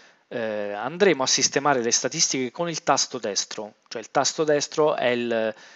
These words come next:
non il sinistro, il destro ci permette di spostare le, eh, l'ad e le statistiche.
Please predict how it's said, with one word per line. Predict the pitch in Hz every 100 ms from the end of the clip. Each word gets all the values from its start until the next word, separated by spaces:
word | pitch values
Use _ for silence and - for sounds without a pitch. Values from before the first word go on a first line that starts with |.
| - _
non | 139 143 127 113
il | 110
sinistro, | - 110 - 113
il | 135
destro | 156 151 - 143 -
ci | 123
permette | 123 123 -
di | 117
spostare | - - - - 131 104 107
le, | 113 -
eh, | 120 113
l'ad | 120 110 98 113
e |
le | 110
statistiche. | 107 - 113 104 - - 226